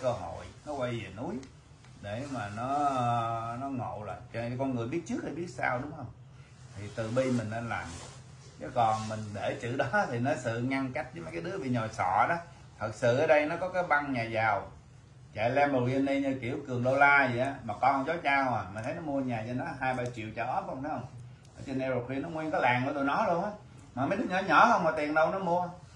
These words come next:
Lamborghini hai ba trăm nghìn chiếc, thằng này, à, đúng rồi á, thằng này cũng trong băng đó nè.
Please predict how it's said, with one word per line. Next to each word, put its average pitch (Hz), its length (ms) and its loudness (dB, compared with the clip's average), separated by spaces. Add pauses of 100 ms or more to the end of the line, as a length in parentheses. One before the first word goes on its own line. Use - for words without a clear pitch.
(260)
Lamborghini 170 680 6
hai 170 200 2
ba 170 160 2
trăm 165 200 2
nghìn 151 240 0
chiếc, 381 160 0
thằng 311 180 2
này, 151 180 4
à, - 120 10
đúng - 140 4
rồi 370 180 10
á, 160 180 4
thằng 147 120 -4
này 143 160 2
cũng 180 120 -6
trong 170 180 2
băng 151 200 6
đó 170 120 -2
nè. 135 100 -4